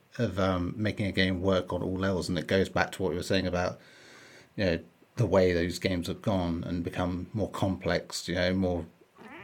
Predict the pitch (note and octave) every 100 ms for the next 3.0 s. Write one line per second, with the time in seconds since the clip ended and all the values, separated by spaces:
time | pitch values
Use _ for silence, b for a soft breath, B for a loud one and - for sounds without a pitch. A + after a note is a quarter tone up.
0 | - - B2+ A2 F2+ G2+ F#2 F#2 F2 F2
1 | F#2 F2 F2 E2+ G2 F#2 F2+ F2 F2+ F#2
2 | F#2 F2 F#2+ F#2+ F#2+ F#2 G2 F#2 F2 F2